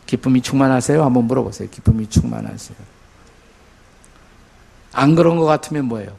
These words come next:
비정상. 옆에 분들에게 "안 그런 것 같으면 비정상이시네요." 정상적인 그리스도인은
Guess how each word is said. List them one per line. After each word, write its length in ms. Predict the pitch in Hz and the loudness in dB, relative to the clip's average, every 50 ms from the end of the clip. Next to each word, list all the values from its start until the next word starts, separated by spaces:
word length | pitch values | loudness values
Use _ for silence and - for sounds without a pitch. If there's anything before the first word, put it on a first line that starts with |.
| _ - | _ -8
비정상. 640 | - 143 139 131 135 120 113 107 98 - 90 85 85 82 78 - - - _ _ _ _ - - - - - _ _ - | -6 -4 -2 -2 -2 -2 -2 -6 -6 -8 -10 -12 -12 -14 -16 -18 -20 -20 _ _ _ _ -20 -20 -20 -20 -20 _ _ -8
옆에 200 | 120 113 - 120 | -4 0 0 0
분들에게 540 | - - 117 117 110 107 92 92 87 87 101 104 | 0 0 -10 -10 -10 -14 -16 -18 -20 -20 -16 -14
"안 160 | 123 131 131 | -12 -10 -10
그런 200 | 143 135 131 123 | -8 -10 -10 -12
것 60 | 120 | -12
같으면 300 | 113 107 - - 110 104 98 | -14 -16 -16 -16 -18 -18 -14
비정상이시네요." 1040 | - 135 139 135 139 127 117 113 117 110 107 98 92 90 - 104 90 92 95 98 - - 151 147 - _ _ _ _ _ _ _ _ _ _ _ _ _ _ _ _ _ _ _ _ _ _ | -12 -12 -10 -8 -8 -10 -10 -10 -10 -10 -12 -12 -14 -16 -16 -18 -18 -20 -20 -20 -18 -16 -16 -18 -18 _ _ _ _ _ _ _ _ _ _ _ _ _ _ _ _ _ _ _ _ _ _
정상적인 800 | - - 143 165 208 208 - 233 247 247 233 220 214 214 220 202 | -6 -6 -4 -4 -2 -4 -2 -2 -2 -2 -2 -4 -4 -6 -6 -6
그리스도인은 760 | - 196 190 - - - 180 165 156 147 151 190 254 277 | -6 -6 -6 -6 -8 -8 -8 -8 -6 -8 -8 -8 -10 -10